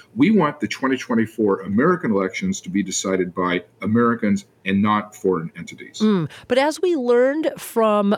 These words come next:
Speaker 2: uh, twenty sixteen, you can't necessarily regulate your way around this. I mean, we're going to, uh, talk in a bit about the efforts at the state level, um, to tag A I generated,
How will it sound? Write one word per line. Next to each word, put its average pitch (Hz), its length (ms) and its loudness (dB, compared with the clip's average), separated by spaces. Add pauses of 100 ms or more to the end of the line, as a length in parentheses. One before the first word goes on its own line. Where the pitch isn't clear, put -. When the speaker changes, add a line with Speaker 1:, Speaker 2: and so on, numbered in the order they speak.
Speaker 2:
uh, 190 320 0
twenty 226 320 -4
sixteen, 185 840 -4 (360)
you 190 80 -4
can't 302 260 -2
necessarily 214 560 0
regulate 196 640 0
your 175 140 0
way 170 380 0 (100)
around 190 500 2
this. 120 240 -4
I 175 60 0
mean, 180 120 2
we're 214 120 0
going 240 220 -2
to, 185 220 -2 (220)
uh, 143 160 -4
talk 170 320 -4
in 160 120 -2
a 151 40 -2
bit 151 220 0
about 139 300 -4
the 143 180 -4
efforts 151 320 -6
at 131 80 -4
the - 80 -12
state 160 340 -4
level, 123 500 -2 (400)
um, 135 300 -6 (100)
to 147 220 -4 (100)
tag 160 540 -2
A 151 160 0
I 143 280 -2
generated, 143 600 -4